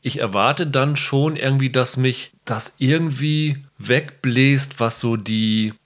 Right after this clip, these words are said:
Welt angeht, wie die Welt aussieht, was auch so diese, diese Größe des Ganzen angeht. Was ich bei Foundation, finde ich, gleich in den ersten zwei Folgen schon hatte. Da habe ich das geguckt und habe gedacht,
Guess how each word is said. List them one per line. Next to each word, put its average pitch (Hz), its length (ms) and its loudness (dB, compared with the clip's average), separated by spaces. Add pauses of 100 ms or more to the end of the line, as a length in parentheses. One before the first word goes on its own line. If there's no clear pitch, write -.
(120)
Welt 123 380 4
angeht, 135 560 2
wie 117 80 -2
die 113 180 -2
Welt 123 240 2
aussieht, 147 720 -2
was 120 360 -2
auch 123 180 0
so - 180 -4
diese, 113 640 -2
diese 117 180 -2
Größe 135 440 2
des 104 180 -6
Ganzen 90 300 -6
angeht. 170 320 -8
Was - 160 -8
ich 117 160 -8
bei 110 120 0
Foundation, 135 800 2 (300)
finde 143 340 2
ich, 127 160 -6
gleich 131 320 2
in 147 80 0
den 139 160 2
ersten 135 340 -2
zwei 127 360 0
Folgen 127 380 0
schon 117 200 -4
hatte. 123 240 -4
Da 92 260 0
habe 127 140 0
ich 135 80 0
das 123 140 -6
geguckt 147 320 -4
und 160 60 -2
habe 139 100 -2
gedacht, 120 260 -2